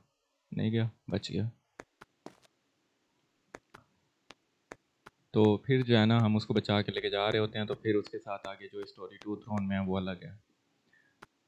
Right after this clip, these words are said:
और वो इस तरह की game है कि मतलब कि इसमें तो यूँ है ना कि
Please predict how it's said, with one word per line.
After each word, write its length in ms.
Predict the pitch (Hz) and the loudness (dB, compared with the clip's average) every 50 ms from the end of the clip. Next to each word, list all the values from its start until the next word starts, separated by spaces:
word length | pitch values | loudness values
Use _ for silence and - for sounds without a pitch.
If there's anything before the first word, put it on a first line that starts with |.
| _ _ _ _ _ _ _ _ _ - | _ _ _ _ _ _ _ _ _ 0
और 160 | - 107 113 | 2 2 4
वो 200 | 107 113 123 135 | 6 8 8 8
इस 140 | 131 135 - - | 8 8 4 2
तरह 140 | 139 139 | 0 0
की 100 | 139 131 127 | 0 0 0
game 280 | 117 120 117 120 123 | 0 0 2 2 2
है 80 | 127 127 123 | 2 0 0
कि 480 | - - 113 110 107 104 104 101 95 - - _ _ _ _ _ _ _ _ _ _ _ _ - 285 285 233 180 - - - _ - - - _ _ _ _ _ _ _ _ _ _ _ _ _ - - _ - | 0 0 0 2 2 2 0 0 -2 -6 -10 _ _ _ _ _ _ _ _ _ _ _ _ -8 -6 -4 -4 -6 -6 -8 -12 _ -20 -20 -20 _ _ _ _ _ _ _ _ _ _ _ _ _ -20 -18 _ -2
मतलब 300 | 110 113 - 120 123 - | 0 2 4 4 4 4
कि 120 | - 151 139 - | 6 4 4 4
इसमें 260 | - 127 - - 143 135 | 4 2 2 4 4 6
तो 60 | 151 | 6
यूँ 180 | 139 131 135 143 | 6 4 4 0
है 60 | 139 | 0
ना 100 | 135 156 | 0 -2
कि 100 | 160 - | -2 -2